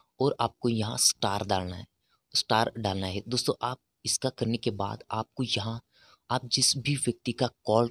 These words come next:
रिकॉर्डिंग सुनना चाहते हैं उसका आपको यहाँ नंबर डालना है, जो मैं रैंडमली मतलब कोई भी सिलेक्ट कर रहा हूँ। दोस्तों, नंबर कंप्लीट होने के बाद आपको यहाँ से हैश लगाना है और दोस्तों, हैश लगाने के बाद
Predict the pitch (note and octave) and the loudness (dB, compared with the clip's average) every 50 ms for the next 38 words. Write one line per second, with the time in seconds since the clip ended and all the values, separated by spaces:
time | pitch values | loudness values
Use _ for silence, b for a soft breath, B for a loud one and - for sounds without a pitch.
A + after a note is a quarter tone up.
0 | - - G#2 - G#2+ G#2 G#2 A2 B2+ - - - - A2 A2 A2 A2+ A#2 - - | 0 -6 -2 0 0 0 0 -2 -2 0 0 2 2 2 2 2 2 2 0 0
1 | A2+ G2+ - - G2 F2+ F#2 F#2 - - - G#2 - - - A#2 - - G#2 G2 | -2 -2 -4 -4 -4 -4 -4 -6 -8 -6 -4 -2 -2 0 -2 -4 -2 -2 -6 -6
2 | - _ - - A#2 C3 B B B B B B G#2 - G#2 F#2 G#2 G#2 G#2 G2+ | -6 _ -6 -6 -6 -6 B B B B B B -8 -6 -4 -2 -2 -2 -2 -2
3 | G2 F#2+ G2 G2+ G2 G2 G2+ F#2 F#2 F#2+ F#2 F#2 G#2+ A#2 A2 - - G#2+ G#2 G#2+ | -2 -2 -2 -2 -2 0 -4 -4 -4 -4 -6 -6 -6 -6 -6 -2 -2 0 0 0
4 | A2+ B2 C#3 B B B B B - G#2 G#2 G#2 G#2 G#2 A2+ A#2 A#2 A#2+ B2+ B2+ | -2 -4 -4 B B B B B -4 -2 0 0 2 0 0 0 0 -2 -2 -4
5 | B2 - - C#3 - - - - B2 A#2 A2+ A2 A#2 C#3+ C3+ - - G#2 G2 G2+ | -4 -4 -4 -6 -6 -6 -4 0 0 2 2 2 0 0 0 0 0 0 -2 -2
6 | - - G#2 F#2+ F#2+ F2+ F#2 F#2 G2 G#2 A#2 A#2 - C3 B2+ C#3 b b b b | -4 -4 -4 -2 -2 -2 -2 -4 -4 -4 -4 -2 -2 -4 -4 -6 b b b b
7 | - A2+ A#2 A#2 A#2 A#2+ C3 C#3 C#3 - _ - A2+ A2 - B2+ B2 - - A#2+ | -6 -4 -2 -2 0 0 0 0 -2 -2 _ -6 -6 -6 -4 -4 -6 -4 -2 -2
8 | A2+ A2 - A#2+ G2+ G2+ G2+ G2+ G#2+ - _ - - G2 _ _ - A2 G#2+ G2+ | -2 0 0 -2 0 2 2 0 0 -2 _ -12 -12 -12 _ _ -4 -4 -2 -2
9 | G#2 F#2+ G2 G2+ G#2 - - A2+ B2+ - B B B B B B B B - - | -4 -4 -4 -4 -4 -2 -2 -2 -4 -6 B B B B B B B B 0 2
10 | B2 A#2+ - - A2 G#2 G2+ - G2+ G2+ G2+ G#2 G2+ A2 A#2+ A#2+ - - - A#2 | 6 6 6 6 6 2 0 0 0 -2 0 0 0 0 0 -2 -4 -6 -8 -6
11 | A#2 B2 A#2+ - B2+ A2+ - - A2 A#2 A#2 - - - G2+ G2 G#2+ G2+ A2 A2 | -4 -2 -2 -2 -2 -2 -4 -6 -6 -2 -2 -2 -2 -2 -2 -2 -2 -2 0 -2
12 | A2+ A#2 - - A2+ G2+ G2 F#2+ G2 A#2 - | -4 -2 -2 -2 -2 0 2 0 0 -2 -6